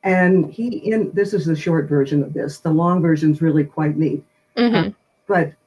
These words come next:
Speaker 1: the Bigfoot took him to a cave, and a clan of Bigfoot brought him back to good health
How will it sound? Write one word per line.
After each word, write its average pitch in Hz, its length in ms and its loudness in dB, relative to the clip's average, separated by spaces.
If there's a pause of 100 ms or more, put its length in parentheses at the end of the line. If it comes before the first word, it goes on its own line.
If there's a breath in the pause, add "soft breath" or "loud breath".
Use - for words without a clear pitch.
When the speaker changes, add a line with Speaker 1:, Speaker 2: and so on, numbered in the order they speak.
(600)
Speaker 1:
the 156 60 -4
Bigfoot 165 600 -2 (440)
took 226 280 -4
him 190 300 -2
to 208 160 2
a 190 60 -2
cave, 151 540 -2
and 165 160 0
a 151 60 -4
clan 202 580 -2
of 147 240 -6
Bigfoot 160 560 -4 (760)
brought 180 280 0
him 165 280 0
back 156 400 -6
to 160 100 -6
good 151 260 -2
health 151 380 -4